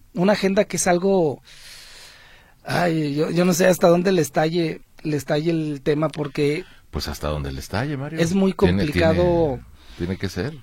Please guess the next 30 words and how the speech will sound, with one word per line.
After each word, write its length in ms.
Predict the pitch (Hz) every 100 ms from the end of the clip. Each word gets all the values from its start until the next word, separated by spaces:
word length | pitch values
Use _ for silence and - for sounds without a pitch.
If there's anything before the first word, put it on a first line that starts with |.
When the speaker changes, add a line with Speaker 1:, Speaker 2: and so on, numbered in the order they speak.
| - - -
Speaker 1:
re-, 160 | - -
resolver 560 | 170 175 165 170 190
algo 320 | 180 185 185 170
tan 240 | 160 156
com-, 220 | 143 143 - - -
tan 180 | 147 147
difícil, 500 | 139 170 - 160 151
¿no? 120 | 160
Que 120 | 156
es 140 | 151 185
el 80 | 165
tema 180 | 165
de 60 | 165
los 160 | 156 139
desaparecidos. 840 | 131 135 143 143 185 175 147 -
Y 220 | 135 135
como 260 | 139 143 143
diría, 280 | 151 180 165
¿no? 140 | 151 - - -
De 160 | 147
la 100 | 135
noche 240 | 147 160 170
a 20 |
la 80 | 143
mañana 260 | 139 156
no 100 | 156
se 100 | 147
resuelve 300 | 151 135 151
un 80 | 156
problema 460 | 160 156 151 151